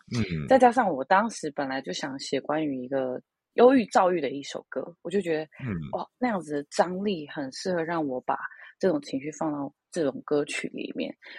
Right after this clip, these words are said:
Speaker 2: 然后当时也有跟制作人讨论，我们这一张专辑就是想以电子曲风走向，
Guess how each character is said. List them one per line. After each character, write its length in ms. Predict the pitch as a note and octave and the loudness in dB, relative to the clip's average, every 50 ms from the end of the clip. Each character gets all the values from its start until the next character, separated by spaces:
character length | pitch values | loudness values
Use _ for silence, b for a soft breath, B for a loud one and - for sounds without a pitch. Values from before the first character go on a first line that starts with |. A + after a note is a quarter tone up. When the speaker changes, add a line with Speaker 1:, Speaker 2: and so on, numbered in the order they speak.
| B B | B B
Speaker 2:
然 180 | B E3 D#3+ E3 | B 0 0 0
后 160 | F3 F3 F3 | 0 0 2
当 260 | - - G3+ A3+ B3 | 4 6 6 6 4
时 180 | G#3+ - - D3+ | 2 -2 0 2
也 60 | D#3 | 4
有 140 | E3 D#3+ D3 | 4 4 4
跟 320 | E3 E3 E3 E3+ E3+ E3+ - B B B B | 4 2 2 2 0 -2 -6 B B B B
制 100 | - G#3+ G3+ | -2 4 6
作 100 | G#3 F#3+ | 8 8
人 100 | E3+ - | 6 6
讨 220 | - - C3+ B2+ | 2 -2 -2 -2
论， 140 | - D#3 D3 | 0 0 -2
我 40 | C3+ | 0
们 160 | C3 C3+ C#3 - | 0 -2 2 6
这 140 | - A#3+ G#3 | 8 8 8
一 140 | F#3+ - - - | 8 6 2 2
张 260 | - F3 D#3 E3+ D#3+ D#3+ | 2 4 4 2 2 4
专 260 | F#3+ E3+ E3+ F3 E3 | 6 6 6 4 0
辑 100 | - C3+ | -4 -4
就 80 | C3+ | -2
是 140 | C#3+ D#3+ F3 E3+ | -2 -2 -4 -4
想 240 | - E3 C#3 C#3 - | -6 -6 -6 -6 -6
以 220 | D3+ D3 C3+ C#3+ - | -6 -6 -8 -8 -4
电 240 | - - A3 F#3+ D3+ | 2 2 4 4 2
子 100 | C3+ C#3+ C3+ | 0 -6 -8
曲 160 | - - - | -8 -10 -10
风 200 | - C#4+ C#3+ C#4+ C#4+ | -6 -6 -6 -6 -6
走 100 | - - - - | -8 -10 -10 -8
向， 180 | - - - | -8 -10 -10